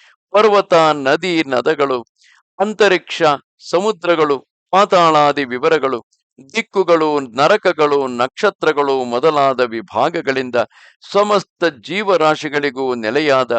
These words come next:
ಮತ್ತು ಆಶ್ಚರ್ಯಕರವಾದ ಆ ಭಗವಂತನ ಸ್ಥೂಲ ರೂಪವನ್ನು ವಿವರಿಸಿದಂತಾಯಿತು ಎಂದು ಶುಕಮುನಿಯು ಪರೀಕ್ಷಿತ್ತೆಗೆ ಹೇಳಿದುದಾಗಿ ಸೂತ ಪುರಾಣಿಕನು ಶೌನಕಾದಿಗಳಿಗೆ ತಿಳಿಸಿದನು.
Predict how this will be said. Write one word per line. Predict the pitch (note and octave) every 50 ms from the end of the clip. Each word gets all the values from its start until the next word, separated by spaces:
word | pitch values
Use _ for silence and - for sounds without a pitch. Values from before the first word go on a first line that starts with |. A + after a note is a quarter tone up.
| A2 - _ - _ _ _ _
ಮತ್ತು | - G3 - _ - E3 D3+ - _ C#3
ಆಶ್ಚರ್ಯಕರವಾದ | D#3+ F#3+ - _ - G#3 F#3+ F3 E3+ D#3 C#3 - D3 C#3+ C#3+ C3+ C#3 C#3 C3+ C3 C3 C3 B2 - -
ಆ | A#2+ C3+ C#3 C3+ C3 A2+ G2 _
ಭಗವಂತನ | G#2+ C3+ E3 F#3+ F3+ D#3+ D3+ C#3+ B2+ _ C#3+ C3+ C3 B2+ A#2+
ಸ್ಥೂಲ | - - _ _ _ D3 F3+ G3 G3 E3+ D3
ರೂಪವನ್ನು | B2+ C3 C3+ C#3 _ C#3 C#3 B2+ C3 B2+ B2 A#2+ A#2+ A#2 A2+ G2+
ವಿವರಿಸಿದಂತಾಯಿತು | A2 G#2+ - - D3+ C3 - A#2 A2+ B2 B2 A#2+ - B2+ A#2+ A#2+ A#2+ A#2 - - A2 G#2 _ _ _ _ _ _ _ _ _ _ _ _ _ _ _ _ _ _ _ _ _ _ _ -
ಎಂದು | - F#3 F#3+ F#3 F3+ F3 D#3 D#3 D3 C#3+ C3+
ಶುಕಮುನಿಯು | - - - C#3 - - G3+ F#3+ E3+ D#3 C#3+ C#3 C#3 C3 C3 B2+ B2 A#2 - _
ಪರೀಕ್ಷಿತ್ತೆಗೆ | C3+ C3+ F3 G3 - _ - - D3+ - _ - C#3+ A#2 B2+ C3 B2+ A#2+
ಹೇಳಿದುದಾಗಿ | G#2+ - - G#2+ B2 D#3+ E3 C#3 C3 C3 A#2 B2+ B2 B2 A#2 A#2 A2 G2+ _ _ _ _
ಸೂತ | - - - G3+ A3+ A#3+ - - - -
ಪುರಾಣಿಕನು | D#3+ D3+ D3 C#3+ C#3 C#3 C3+ - C#3+ B2 B2+ B2 A#2
ಶೌನಕಾದಿಗಳಿಗೆ | G#2 - - A2 C3+ F3+ F#3 - - B2+ B2 A#2 A#2+ A#2+ A#2+ A#2 A#2 G#2+ A2+ A2+ A2 G#2+
ತಿಳಿಸಿದನು. | - - G#2+ A2+ A#2+ - C3+ A2 A2+ G#2+ G2+